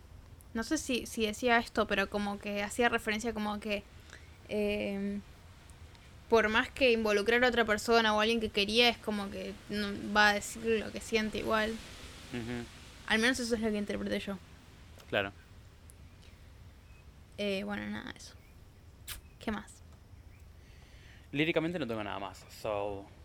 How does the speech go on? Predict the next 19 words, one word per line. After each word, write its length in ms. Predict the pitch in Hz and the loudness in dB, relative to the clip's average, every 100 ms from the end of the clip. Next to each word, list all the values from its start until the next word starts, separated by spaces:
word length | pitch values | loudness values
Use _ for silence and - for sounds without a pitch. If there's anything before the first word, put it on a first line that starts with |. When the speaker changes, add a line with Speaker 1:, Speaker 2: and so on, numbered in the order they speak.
| - - - - - - - - 117 | -20 -20 -20 -20 -20 -20 -20 -12 -6
Speaker 2:
we 100 | 110 | -4
can 200 | 107 101 | -4 -4
go 300 | 101 98 98 - - - | -4 -4 -8 -18 -20 -16
to 80 | 98 | -12
the 140 | 98 | -10
next 240 | 95 - - - | -10 -12 -18 -12
song, 240 | 98 92 90 - - - - - - - - - | -12 -10 -14 -20 -20 -20 -20 -20 -20 -20 -20 -18
if 80 | - | -12
you 100 | 190 | -10
want. 220 | 185 175 180 240 | -8 -10 -6 4
Speaker 1:
Lo 140 | 240 | 8
que, 220 | 226 220 | 8 6
no, 180 | 240 269 | 4 4
mira, 280 | 254 254 226 | 6 8 8
lo 160 | 196 202 | 8 4
que 160 | 208 | 2
decía 640 | 226 - 294 285 240 254 311 - - - - - - - | 2 0 0 6 8 8 4 -2 -14 -20 -20 -20 -20 -8
era 320 | 202 208 196 | -2 2 2
lo, 140 | 190 | 2